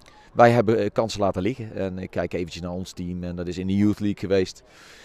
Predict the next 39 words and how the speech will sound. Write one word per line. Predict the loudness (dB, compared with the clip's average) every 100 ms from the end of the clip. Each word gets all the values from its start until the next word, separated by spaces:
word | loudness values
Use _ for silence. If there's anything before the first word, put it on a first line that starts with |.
| -20 -20 -14
En | -8
dat | -8 -6
is | -6
met | -6 -8
het | -6
kampioenschap | -8 -6 -8 -6 -8 -8
en | -8
dat | -8 -8
is | -8
uiteindelijk | -8 -8 -6 -8 -8
ook | -10 -10
met | -12
de |
beker | -4 -6 -4
gebleken. | -8 -2 -2 -2 -6
Eh, | -6 -6 -4 -4 -4 -6 -6 -8 -12 -20 -20 _
we | -4 -4
vergeten | 2 6 6 8
bijna | 6 6 4
te | -2
zeggen | 0 2 2
dat, | 2 0 2
eh, | 0 2
dat, | 0 -2 -6
dat | -4 -4 -2
we | -4
met | -2 -4 -4
een | -8 -6
heel | -2 0
jong | 0 -2 -4
team, | -6 -6 -6
want | -6
het | -8 -6
zijn | -4 0
bijna | 0 2
alleen | 2 2
maar | 0
eerstejaars | -2 -2 0 0 0
aatjes, | -4 -4 -4 -8